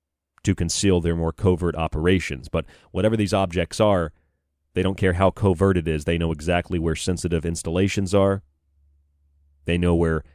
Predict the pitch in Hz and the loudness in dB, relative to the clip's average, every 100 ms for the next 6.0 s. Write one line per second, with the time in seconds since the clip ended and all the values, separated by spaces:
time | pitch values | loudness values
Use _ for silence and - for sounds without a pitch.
0 | _ - - 104 98 87 95 - 98 92 | _ -4 -2 0 -2 0 0 2 0 0
1 | 87 95 90 90 92 90 - 85 - - | 0 0 0 -2 0 0 0 -4 -6 -10
2 | - 85 - 98 87 76 - - _ _ | -6 -4 2 4 4 0 -6 -14 _ _
3 | 85 82 87 76 - - - - _ _ | -2 4 4 4 -2 -12 -14 -16 _ _
4 | _ _ _ _ _ _ _ _ _ _ | _ _ _ _ _ _ _ _ _ _
5 | _ _ 87 80 80 - 107 78 - | _ _ -2 -2 -4 0 2 2 -4